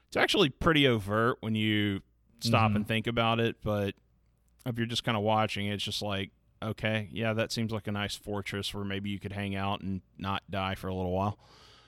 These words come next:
Speaker 1: So.
Speaker 2: And the, the transition that, that Hopper has over the, over, over time from season one to season three, where he's the sheriff with the secret who, who obviously is depressed.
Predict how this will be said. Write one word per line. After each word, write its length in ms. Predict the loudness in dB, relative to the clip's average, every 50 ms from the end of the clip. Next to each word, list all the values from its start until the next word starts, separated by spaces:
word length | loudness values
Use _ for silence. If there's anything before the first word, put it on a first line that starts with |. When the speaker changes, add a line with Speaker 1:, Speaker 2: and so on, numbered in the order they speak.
| -20 _ _ _ _
Speaker 1:
So. 400 | -14 -12 -10 -10 -10 -12 -14 -16 -18 -20 -20 -20 -20 -20 -20 -20 -8 0
Speaker 2:
And 280 | 4 6 8 8 8 8
the, 220 | 8 8 6 4
the 220 | 2 2 2 2
transition 720 | 2 4 4 6 6 6 6 6 6 4 6 4 4 4 4
that, 240 | 4 2 0 -2 -4
that 140 | -4 -4 -2
Hopper 340 | 0 -2 -2 0 -2 -2 -2
has 540 | -2 -2 -4 -4 -8 -10 -10 -12 -18 -20 -16 -8 -2
over 280 | 0 2 4 4 4 4
the, 260 | 4 2 2 2 2
over, 280 | 0 0 2 2 0 0 0
over 280 | 0 0 2 2 0
time 540 | 0 0 -2 -2 -2 -2 -2 -4 -6 -6 -8 -10
from 240 | -12 -8 -6 -4 -2
season 340 | 0 2 2 2 2 2 0
one 360 | 0 0 0 0 0 0 -2 -4
to 100 | -6 -6
season 340 | -4 -4 -2 -2 -2 -4
three, 300 | -2 0 0 0 0 -2 -4 -8 -18 -20 -20 -20 -20 -20 -20 -20 -14 -6
where 160 | 0 2 4 4
he's 240 | 4 4 4 2
the 180 | 2 2 2 2
sheriff 540 | 2 2 4 4 6 6 6 4 2 0 -4
with 160 | -6 -6 -6
the 80 | -8 -12
secret 800 | -6 0 2 2 2 2 0 0 0 0 -6 -18 -20 -18 -16 -10 -6
who, 200 | -4 -4 -4 -4 -6
who 280 | -8 -8 -4 -2 -2 0
obviously 460 | 2 2 2 2 2 2 2 2 0
is 80 | 0 0
depressed. 680 | 0 -2 -2 0 0 0 0 0 -4 -8 -14 -18 -20